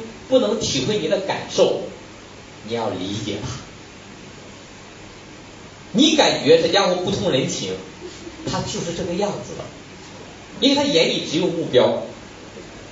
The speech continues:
他不会注重你的感受的。他所有的一切就是什么呢？以任务中心，我只要把目标完成了，OK，这就是我要干的。人家把别的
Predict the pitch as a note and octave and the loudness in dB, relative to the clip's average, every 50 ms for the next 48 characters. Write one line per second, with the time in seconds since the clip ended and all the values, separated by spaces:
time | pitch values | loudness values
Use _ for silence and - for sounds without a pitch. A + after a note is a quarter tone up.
0 | - - - - - G#3+ - - - - A3+ A3+ - A#3 G3+ A3+ B3+ A#3 A#3 A3+ | -16 -16 -16 -16 -16 -16 -14 -10 -6 0 0 0 2 2 2 4 4 2 2 0
1 | F3+ D3 C#3 C#3+ C#3+ - - - - - - - - - - - - - - - | -2 -2 -2 -2 -2 -2 -2 -2 -2 -2 -2 -4 0 0 2 2 2 -2 -4 -8
2 | - - - - - - - - - - - - - - - - - - - - | -12 -14 -16 -18 -18 -18 -16 -16 -16 -16 -16 -16 -16 -16 -16 -18 -16 -6 2 4
3 | C#4 C4+ C4+ D4+ E4 E4+ D4+ C#4+ C#4+ C#4+ B3+ - G3 F3+ E3 C#3 C#3 C#3+ C#3+ - | 4 6 6 4 4 4 4 4 4 4 2 2 2 2 2 2 2 0 0 0
4 | - D3 C#3+ - - - - - F#3 D#3+ D3+ - C3+ B2+ - G2+ A2 G#2 G#2+ - | -4 -4 -4 -2 2 4 6 6 8 6 4 4 2 -2 -2 -2 -4 -6 -6 -8
5 | - - - - - - A2+ A#2 A2+ G3 G3+ G#3 - - G#3 D4+ E4 E4 E4 F4+ | -14 -16 -16 -16 -8 0 0 2 2 4 2 2 2 2 4 4 4 6 6 6
6 | E4+ E4+ C4+ C3 A2+ A#2 A#2+ B2+ D#3 - - - - - - - - - - - | 6 6 6 6 6 2 2 2 2 0 0 -2 -8 -10 -14 -6 4 4 6 8
7 | C3 - - - - - - - C4+ C4+ A3 A3 G3 - B3 - A3 C4 C4 C4 | 8 6 6 4 -4 -2 6 8 8 10 10 8 8 8 8 8 6 6 6 6
8 | B3+ A#3+ A#3+ - - - - - - - - - - - - - - - - - | 8 6 6 4 2 -4 -8 -12 -14 -16 -18 -18 -18 -18 -16 -12 -10 -10 -10 -10
9 | - - - - - - - - - - - - - - - - - - - - | -12 -14 -16 -16 -16 -18 -18 -18 -18 -18 -18 -18 -18 -16 -18 -16 -16 -16 -16 -16
10 | - - - - - E3 F#3+ A3+ A#3 B3 A3+ - - G#3+ F#3 E3+ A#3+ C#4 - - | -16 -16 -14 -4 2 2 4 6 8 8 6 6 4 4 8 8 10 10 10 6
11 | - - - | 6 4 2